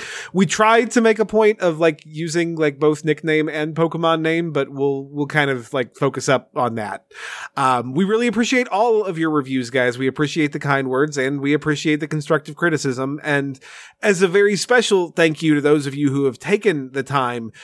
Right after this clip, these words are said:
to rate and review the show, we're gonna do something kinda special. I am proud to announce a giveaway in celebration of the upcoming release of Pokemon Sword and Shield.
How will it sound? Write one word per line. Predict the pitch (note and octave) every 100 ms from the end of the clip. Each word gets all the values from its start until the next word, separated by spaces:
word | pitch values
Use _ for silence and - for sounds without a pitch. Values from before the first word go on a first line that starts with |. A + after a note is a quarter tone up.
| -
to | - F3+
rate | D3+ D#3+ D#3+
and | D3+
review | C#3 C3+
the | B2+ A#2+
show, | - C3+
we're | D3 D3 F3
gonna | G3
do | G3 G#3+
something | G#3 A3+ G3+ A#3 A#3 A#3
kinda | - B3 A#3+
special. | - A3 - F2+ _ _ _ _ _ _ _ _
I | E3+
am | G3+ F#3+
proud | C4+ D4 B3+
to | A3+
announce | A3 F3 E3+ D#3 -
a | E3 D#3
giveaway | C#3+ D3 C#3+ A#2 G2 E2
in | C3 C#3+
celebration | C3 D#3+ D3+ D#3 C#3 D3 D#3+ D3
of | B2+
the | C3+
upcoming | F3+ F#3+ F3 E3 D3
release | C3+ C3+ B2+
of | B2+
Pokemon | C3+ B2 A#2+ A#2
Sword | A2+ A#2 A2
and | A2
Shield. | - G#2 C2 -